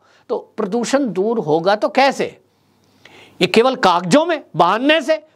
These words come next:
पटाखों पे बैन लगाने से? ये सब बहानेबाजी है और इसीलिए जनता ने दीपावली पर इनके आदेशों को नकार दिया,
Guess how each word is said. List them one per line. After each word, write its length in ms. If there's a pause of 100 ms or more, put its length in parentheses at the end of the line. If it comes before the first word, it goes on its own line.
पटाखों 400
पे 120
बैन 200
लगाने 380
से? 100
ये 500
सब 220
बहानेबाजी 680
है 140
और 140
इसीलिए 400
जनता 460
ने 160 (260)
दीपावली 720
पर 220 (180)
इनके 280
आदेशों 440
को 140
नकार 380
दिया, 300